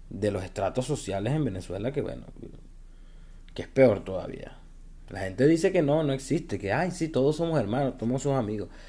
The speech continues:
Eso es mentira, esa es una vaina que inventó el venezolano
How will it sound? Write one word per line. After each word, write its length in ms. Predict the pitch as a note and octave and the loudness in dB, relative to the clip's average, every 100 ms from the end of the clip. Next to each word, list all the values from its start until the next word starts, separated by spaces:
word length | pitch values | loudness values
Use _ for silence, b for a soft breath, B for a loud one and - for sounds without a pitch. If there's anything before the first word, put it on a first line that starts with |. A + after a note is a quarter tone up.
| b b b | b b b
Eso 120 | F3+ | -2
es 60 | |
mentira, 340 | F#3 D3 E3+ A#2 | 0 6 6 6
esa 140 | D#3 | 4
es 40 | F3+ | 4
una 120 | E3+ | 4
vaina 280 | F3 F3+ F3 | 6 6 4
que 80 | |
inventó 300 | B2+ A2+ A2 | 4 4 4
el 60 | C#3 | 4
venezolano 640 | E3 D#3 A#2+ B2 D3 D#3 | 4 2 2 2 2 0